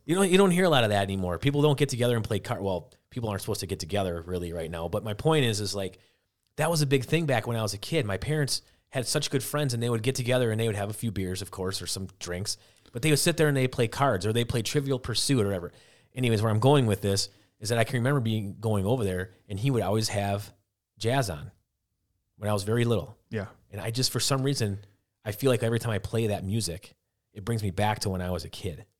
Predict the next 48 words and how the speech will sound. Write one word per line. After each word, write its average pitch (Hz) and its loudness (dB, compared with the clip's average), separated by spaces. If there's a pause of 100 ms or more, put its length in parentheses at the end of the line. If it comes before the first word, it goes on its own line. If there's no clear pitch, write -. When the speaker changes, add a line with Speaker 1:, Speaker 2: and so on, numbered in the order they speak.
Speaker 2:
Yeah. 104 -6 (140)
Speaker 1:
And 107 -4
it 107 -4
calms 107 -4
me 98 -4
down. 95 -4
It 80 -6
makes 90 -6
me 87 -6
calm. 95 -4
It, - -10 (500)
you 104 -10
know, 95 -4
makes 95 -4
me 95 -4
kinda 95 -8
just - -6
de-stress 95 -2
a 101 -2
little 95 -2
bit 90 -6
for 95 -10
the 90 -8
day. 92 -6 (520)
So, - -2
like, 104 0
there'll 131 4
be 123 2
mon-, 110 0
ma-, 113 -2
many 113 0
a - 0
times 98 -4
where 95 0
we'll 104 2
have, 101 -2 (280)
uh, 87 -12
dinner 104 -2
as 80 -4
a 82 -8
family, 92 -4
and 82 -6
I'll 82 -6
throw 92 -4
jazz 82 -4
on 82 -6
the 78 -6
radio 78 -8